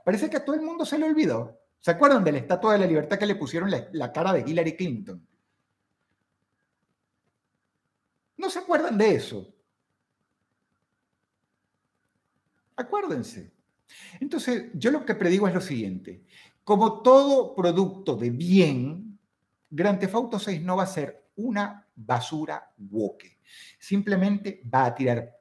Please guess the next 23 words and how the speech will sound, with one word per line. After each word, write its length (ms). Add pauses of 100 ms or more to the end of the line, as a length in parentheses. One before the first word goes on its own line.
palos 560
a 100
todos 580
lados, 340
que 100
es 80
lo 140
que 100
yo 140
quiero 240
ver. 200
Quiero 200
que 80
le 100
metan 540
palazos 500
hasta 280
por 140
el 200
culo 420
a 80
los 140
conservas. 840